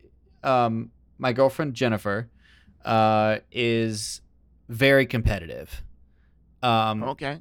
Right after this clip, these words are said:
Speaker 1: and, uh, she's an incredibly competitive individual, uh, you know, which I, I really love about her. She's,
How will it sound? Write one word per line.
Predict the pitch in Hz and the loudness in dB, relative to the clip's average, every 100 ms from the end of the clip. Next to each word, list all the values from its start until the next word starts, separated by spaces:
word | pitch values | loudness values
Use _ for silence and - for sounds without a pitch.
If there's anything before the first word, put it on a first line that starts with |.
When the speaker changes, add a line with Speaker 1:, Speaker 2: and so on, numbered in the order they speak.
| - | 2
Speaker 1:
and, | 127 127 120 113 110 123 | 4 6 6 4 0 2
uh, | 117 107 107 104 104 - - | 4 4 4 2 -2 -8 -12
she's | - 123 117 | -8 -6 -6
an | 120 | -4
incredibly | 113 160 156 147 131 | 0 2 2 2 -2
competitive | 120 120 107 101 | -2 -4 -2 -4
individual, | 101 95 95 107 107 117 - - | -4 -6 -6 -4 -4 -6 -10 -2
uh, | 117 110 113 - - | 0 2 0 -4 -12
you | 139 | -8
know, | 117 117 | -6 2
which | 180 180 | 4 6
I, | 135 120 | 4 4
I | 127 | -2
really | 117 135 123 110 | 0 2 2 2
love | 104 90 | 0 -4
about | 87 78 | -8 -10
her. | 85 104 | -10 -10
She's, | - 107 98 | -8 -8 -8